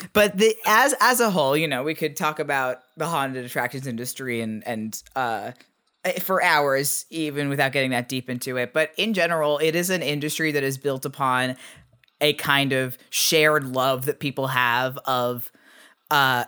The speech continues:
and, uh, of not even just scaring people.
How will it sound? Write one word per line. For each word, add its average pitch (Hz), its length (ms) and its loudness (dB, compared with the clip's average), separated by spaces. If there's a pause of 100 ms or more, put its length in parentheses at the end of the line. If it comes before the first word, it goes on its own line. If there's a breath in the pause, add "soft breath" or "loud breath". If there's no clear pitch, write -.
and, 185 240 0 (260)
uh, 165 260 2
of 160 280 2 (120)
not 247 340 2 (600)
even 202 300 0
just 165 300 2
scaring 165 400 2
people. 233 480 0